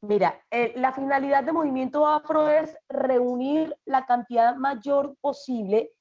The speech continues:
de personas con afrodescendencia más allá del color, porque nos hemos encontrado, eh, muchas personas que son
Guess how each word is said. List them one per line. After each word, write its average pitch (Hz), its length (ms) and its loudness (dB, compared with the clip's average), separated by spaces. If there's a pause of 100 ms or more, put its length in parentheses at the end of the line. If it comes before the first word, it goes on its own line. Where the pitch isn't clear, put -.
(640)
de 254 260 2
personas 285 680 0
con 294 180 -2
afrodescendencia 247 1120 -2
más 233 280 -2
allá 262 160 0
del 254 120 -2
color, 180 440 2
porque 214 240 -6
nos 220 100 0
hemos 247 160 -2
encontrado, 240 760 0 (400)
eh, 214 680 0
muchas 254 420 -2
personas 294 420 0
que 254 120 -2
son 175 400 -6